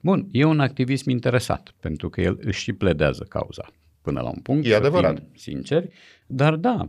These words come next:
Speaker 1: asemenea îndemnuri, bine, asemenea îndemnuri nici n-ar trebui să existe. Conducătorii unei țări ar trebui să știe că fără școală, fără carte, fără sănătate, degeaba aspiri la mai știu eu ce năstrușnicii. Tu trebuie să ai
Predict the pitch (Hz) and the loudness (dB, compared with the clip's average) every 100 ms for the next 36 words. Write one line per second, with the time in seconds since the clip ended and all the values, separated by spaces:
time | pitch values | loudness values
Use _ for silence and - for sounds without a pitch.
0 | - - 104 127 135 131 127 123 123 120 | -8 -8 -4 0 2 4 2 2 2 2
1 | 110 117 135 139 127 139 175 95 120 139 | 2 2 2 0 0 0 0 -2 0 2
2 | 139 95 135 120 85 90 95 98 - 69 | 2 2 2 2 0 0 0 -2 -2 -2
3 | 82 101 - 76 69 98 - - - - | 0 0 -2 -6 -4 -6 -6 -20 -12 -2
4 | 82 78 - 73 90 104 87 80 71 - | 0 0 -2 0 4 4 4 2 -2 -2
5 | 87 87 - 80 - 82 69 82 98 - | 0 0 -2 -6 -4 -4 0 2 2 2
6 | 82 - - 104 82 - 85 113 104 82 | -6 -6 -2 0 0 -4 -2 2 2 0
7 | - - 92 87 - - 90 92 90 - | -4 0 2 2 -4 -2 0 0 -2 -4
8 | 85 82 - - - 87 - 76 69 - | -2 -2 -4 -8 0 0 0 -4 -4 -4
9 | 90 90 - - 98 - - 82 90 80 | -2 -2 -4 -4 -4 -8 -8 -2 0 0
10 | 98 107 107 95 95 92 - 90 82 - | 2 2 2 0 0 -4 -6 -6 -4 -6
11 | - 92 98 82 82 82 78 - 90 78 | -4 0 0 2 0 0 -2 -2 0 2
12 | 76 - 78 73 - 78 - 73 - 73 | 0 -2 -2 -4 -4 -4 -4 -6 -4 -6
13 | 73 - - _ 82 95 95 90 82 - | -6 -8 -12 _ -6 0 0 0 -4 -4
14 | 92 92 | -4 -4